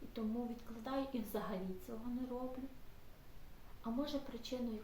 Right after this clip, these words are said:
крас-, прокрастинації у вас є просто втома, загальна втома. Вам потрібно достатньо відпочити для того, щоб розпочати якусь справу. І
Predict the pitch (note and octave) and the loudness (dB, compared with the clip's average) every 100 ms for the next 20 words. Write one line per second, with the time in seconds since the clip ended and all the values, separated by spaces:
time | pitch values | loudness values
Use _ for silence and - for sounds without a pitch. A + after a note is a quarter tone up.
0 | - G#3+ - - A3 G#3+ G#3+ G#3 G3 G3 | -4 -6 -6 -6 -2 0 0 -4 -4 -2
1 | G#3 C4+ F#4 F#4 - G3 F#3+ - - - | 0 0 -2 -4 -4 -2 -2 -6 -8 -12
2 | - G#3+ A3+ C#4 C#4 - A3 - B3 C#4+ | -6 0 2 4 4 0 -6 -2 4 4
3 | C#4+ - - - - D#4 E4+ - B3+ B3 | 2 -4 -10 -10 -6 -4 -4 -6 -6 -6
4 | - - F#3+ E3+ F#3+ F#3+ - - - - | -8 -4 -2 0 -4 -6 -6 -8 -8 -10
5 | - - - G#3+ G3+ C4+ B3+ - - G3 | -10 -10 -6 -4 2 4 4 2 -2 -4
6 | G3 - - - - - - - - - | -4 -6 -8 -8 -8 -8 -10 -8 -8 -8
7 | - - D4+ F#4+ B3+ A3+ A3 G#3+ G3+ G#3+ | -6 -2 0 0 0 2 4 2 -2 -2
8 | - G3 G#3+ G#3+ - - - G#3+ G#3+ - | 0 0 0 -4 -6 -8 -6 -4 -4 -4
9 | A3+ - F4 F#4+ B3+ G#3+ G3 C4+ C#4 C4 | -4 -2 0 0 -2 -2 -2 0 0 -2
10 | - G#3+ G#3+ - - - - G#3+ F#3+ - | -4 -6 -4 -6 -8 -10 -6 -6 -4 -6
11 | G3 - G#3+ A#3+ G#3 F#3 - G#3+ - - | -6 -2 -2 0 -2 -4 -4 -6 -6 -6
12 | F#3 F#3 F#3+ - - - - - - - | -4 -4 -6 -8 -8 -8 -8 -10 -12 -10
13 | - - - - - - - - - - | -8 -8 -8 -8 -8 -8 -10 -8 -6 -6
14 | - - - - - - - G#3 G3 G3 | -8 -8 -8 -8 -6 -8 -4 -2 0 0